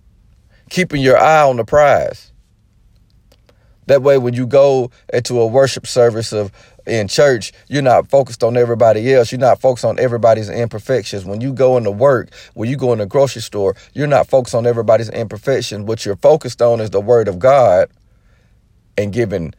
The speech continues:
giving out love, joy, and peace, and giving grace, because you realize you're not perfect either. None of us are perfect.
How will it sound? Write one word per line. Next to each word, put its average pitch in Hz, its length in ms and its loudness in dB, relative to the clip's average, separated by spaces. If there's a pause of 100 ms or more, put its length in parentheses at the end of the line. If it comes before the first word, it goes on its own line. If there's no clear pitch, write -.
(420)
giving 117 260 -2
out 107 180 2
love, 117 320 4
joy, 110 300 -4
and 90 100 -12
peace, 127 560 -10 (960)
and 95 120 -6
giving 90 280 -6
grace, 104 600 -2 (600)
because 87 300 -8
you 107 120 -6
realize 90 420 0
you're 95 80 -6
not 87 220 -6
perfect - 360 -6
either. - 320 -12 (1120)
None 139 180 -4
of 80 120 -2
us - 160 -10
are - 40 -18
perfect. - 500 -10